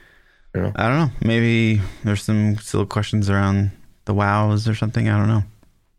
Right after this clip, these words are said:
Speaker 1: Yeah. Which
Speaker 2: But
Speaker 1: is,
Speaker 2: yeah.
Speaker 1: I wanna talk about that a little bit later, too.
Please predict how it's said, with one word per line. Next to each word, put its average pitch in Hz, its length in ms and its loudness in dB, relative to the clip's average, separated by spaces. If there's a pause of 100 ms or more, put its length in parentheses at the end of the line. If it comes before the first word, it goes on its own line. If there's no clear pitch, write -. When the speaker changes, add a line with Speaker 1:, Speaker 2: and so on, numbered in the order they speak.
(580)
Speaker 1:
Yeah. 87 160 -4 (1000)
Which 104 100 -6
Speaker 2:
But 117 100 2
Speaker 1:
is, 135 40 2
Speaker 2:
yeah. 123 160 2 (240)
Speaker 1:
I 87 100 -2
wanna 95 140 -2 (180)
talk 95 160 -2
about 87 200 -4
that 85 200 0
a 87 40 -4
little 87 160 -2
bit 87 100 -2
later, 90 240 -2
too. 92 240 -2